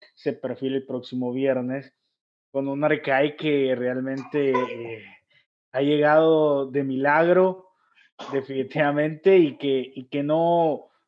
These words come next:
con todo respeto para el equipo haitiano, nos re-, no,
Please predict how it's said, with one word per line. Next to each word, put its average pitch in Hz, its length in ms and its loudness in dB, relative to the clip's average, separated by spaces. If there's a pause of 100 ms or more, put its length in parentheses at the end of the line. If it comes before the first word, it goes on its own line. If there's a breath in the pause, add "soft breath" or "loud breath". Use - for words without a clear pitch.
(360)
con 156 220 -10
todo 190 160 6
respeto 190 600 2
para 151 180 -4
el 139 60 -2
equipo 156 600 -2
haitiano, 165 500 2
nos 156 160 2
re-, 156 160 -2
no, 156 240 -6